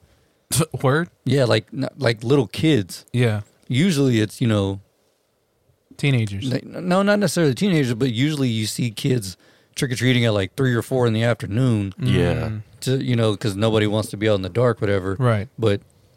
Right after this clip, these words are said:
Speaker 2: yeah, they were out there trick-or-treating. I was like, "Oh, shit."
Speaker 1: Damn.
Speaker 2: Like, it kinda put a smile on my face. I was like, "Whoa, I didn't even know that
Speaker 1: Right.
Speaker 2: they did this shit anymore."
Speaker 1: Was it, uh, yeah, 'cause yesterday they did, uh, Scare on the Square.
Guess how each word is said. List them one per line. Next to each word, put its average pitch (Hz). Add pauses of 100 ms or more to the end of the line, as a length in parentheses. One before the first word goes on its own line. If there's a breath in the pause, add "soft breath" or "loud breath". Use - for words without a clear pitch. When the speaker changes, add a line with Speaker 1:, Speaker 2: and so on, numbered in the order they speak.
(120)
Speaker 2:
yeah, 127
they 113
were 117
out 113
there 110
trick-or-treating. -
I 123
was 120
like, 101
"Oh, 165
shit." 196
Speaker 1:
Damn. 294
Speaker 2:
Like, 135
it -
kinda 151 (160)
put 139
a 113
smile 143
on 107
my 104
face. 104
I 135
was 127
like, 110
"Whoa, 143
I 143
didn't 147
even 107
know 113
that 104 (340 soft breath)
Speaker 1:
Right. 127
Speaker 2:
they 113
did 139
this 98
shit 101
anymore." 92 (320 soft breath)
Speaker 1:
Was 135
it, 139
uh, 127 (140)
yeah, 147
'cause 127
yesterday 143
they 123
did, 135
uh, 117 (240)
Scare -
on 147
the 135
Square. 147